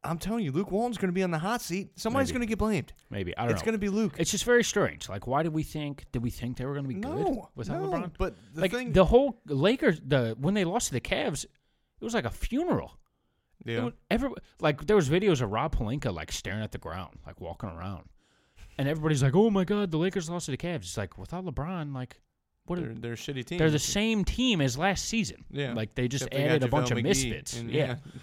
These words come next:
Speaker 2: It's like, they're, I don't know. Like, I'm not shocked that they're struggling. Three and seven. Like, what, is
Speaker 1: No.
Speaker 2: Ingram supposed to be a beast all of a sudden? He
Speaker 1: No,
Speaker 2: can't even
Speaker 1: but
Speaker 2: get on the court with LeBron.
Speaker 1: Somebody's gonna get blamed, and it's gonna be Luke Walton.
Speaker 2: Really, the only one that's taken a step up on that team has been Kuzma. He's
Speaker 1: Kuzma's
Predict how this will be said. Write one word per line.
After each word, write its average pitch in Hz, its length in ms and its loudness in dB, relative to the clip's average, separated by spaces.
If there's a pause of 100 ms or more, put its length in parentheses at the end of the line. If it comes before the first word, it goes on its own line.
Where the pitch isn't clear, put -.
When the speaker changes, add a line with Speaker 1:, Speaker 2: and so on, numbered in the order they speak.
(480)
Speaker 2:
It's - 160 -8
like, 143 180 -4
they're, 143 220 -2
I 123 100 -4
don't 151 140 0
know. 92 240 -6 (160)
Like, 90 320 -12
I'm 165 140 -8
not 196 160 -8
shocked 87 420 -8
that 92 120 -10
they're 90 120 -8
struggling. 123 580 -8 (120)
Three 123 200 -6
and 147 120 -2
seven. 160 420 -6 (360)
Like, 117 120 -4
what, 170 120 6
is 131 100 4
Speaker 1:
No. 131 60 4
Speaker 2:
Ingram 165 260 4
supposed - 260 0
to - 60 2
be 135 60 8
a 120 40 2
beast 110 340 0
all 170 100 0
of 175 40 0
a 175 60 -2
sudden? 185 300 -4 (220)
He 175 80 2
Speaker 1:
No, 180 60 0
Speaker 2:
can't 147 140 4
even 190 60 2
Speaker 1:
but 185 80 4
Speaker 2:
get 180 100 6
on 180 80 4
the 165 80 2
court 175 200 2
with 170 120 -2
LeBron. 135 460 -2 (120)
Speaker 1:
Somebody's 156 500 -8
gonna 127 200 -6
get 117 180 -6
blamed, 113 380 -8
and 110 100 -6
it's 110 160 -8
gonna 131 320 -4
be 117 200 -4
Luke 120 220 -4
Walton. 123 360 -4
Speaker 2:
Really, 202 260 6
the 165 120 4
only 156 200 4
one 151 160 2
that's 127 160 -2
taken 135 220 0
a 95 60 -2
step - 260 -4
up 131 160 -4
on 98 120 -4
that 78 140 -10
team 123 200 -4
has 101 100 -4
been - 140 -16
Kuzma. - 440 -6
He's 147 200 -4
Speaker 1:
Kuzma's 147 100 -6